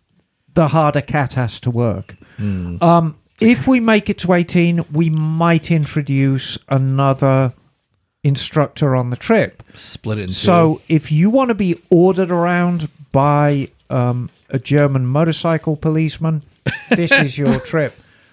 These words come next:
Speaker 1: Um, but sign up. If you're on the fence, sign up now, because there's, theoretically, there's only three spots left.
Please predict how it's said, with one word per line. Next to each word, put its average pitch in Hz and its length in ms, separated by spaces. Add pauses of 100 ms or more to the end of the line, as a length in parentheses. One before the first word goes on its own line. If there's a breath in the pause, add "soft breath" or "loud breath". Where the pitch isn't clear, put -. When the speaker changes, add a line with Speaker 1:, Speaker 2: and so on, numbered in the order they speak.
(120)
Speaker 1:
Um, 180 300 (1400)
but 196 140
sign 262 280
up. 214 200
If - 160
you're 190 140
on 247 100
the 262 80
fence, 165 340 (140)
sign 175 520
up - 260
now, 120 680 (580 loud breath)
because 151 260
there's, 147 260 (280)
theoretically, 247 840
there's 190 220
only 175 200
three 185 300
spots - 440
left. 175 300